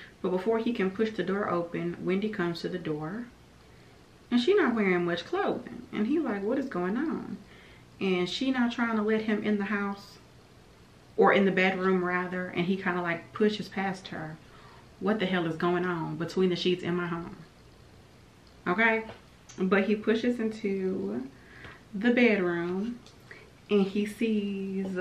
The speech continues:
Larry Framness on the floor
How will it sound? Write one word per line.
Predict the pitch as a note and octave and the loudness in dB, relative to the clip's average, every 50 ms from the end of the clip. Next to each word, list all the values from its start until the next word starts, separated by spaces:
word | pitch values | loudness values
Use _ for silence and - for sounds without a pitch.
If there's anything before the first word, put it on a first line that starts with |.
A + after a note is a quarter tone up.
| F3+ F#3 - | -4 -4 -4
Larry | F3 F3 F3 F3 F3+ F#3 F#3 F#3+ G3 G#3 G#3+ A3+ A#3 B3 B3+ C#4 - - - - - - - - - - - | -4 -2 0 0 0 0 0 0 0 0 0 2 2 2 0 0 -4 -8 -12 -18 -20 -20 -20 -20 -20 -6 0
Framness | - A#3+ A#3 G#3 F#3+ F#3 E3+ E3 - F#3+ G#3 G#3+ - - - - - - - - - - - - - - - - - - - - - - - - - - - - - - - - - - - - - - - - - - - - - - - | 2 4 4 4 4 2 2 2 2 0 -2 -4 -6 -10 -16 -20 -20 -20 -20 -20 -20 -20 -20 -20 -20 -20 -20 -20 -20 -20 -20 -20 -20 -20 -20 -20 -20 -20 -20 -20 -20 -20 -20 -20 -20 -20 -20 -20 -20 -20 -20 -20 -20 -20 -20 -20 -20 -8 -2
on | F#3 G3+ G#3+ G#3 | 2 4 6 6
the | G3+ G3+ | 4 2
floor | - - G#3 G#3+ G#3+ G3 F3+ F3+ F3 F3 F3+ F3+ | -2 0 2 4 4 4 4 2 0 -2 -4 -6